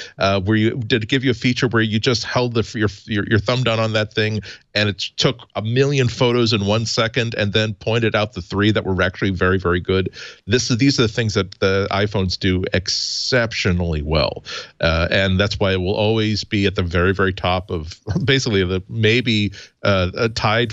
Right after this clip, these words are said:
at worst, tied for s-, tied for, uh, first place,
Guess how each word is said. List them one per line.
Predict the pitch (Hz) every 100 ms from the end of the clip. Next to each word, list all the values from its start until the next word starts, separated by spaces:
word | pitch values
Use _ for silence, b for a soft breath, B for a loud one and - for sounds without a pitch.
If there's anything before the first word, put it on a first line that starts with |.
| -
at | 123 117
worst, | 123 120 110
tied | - 113 120
for | -
s-, | 92 - - 127
tied | - 123 120
for, | - 101 98
uh, | 92
first | 85 117 98 -
place, | - 117 85 80 - -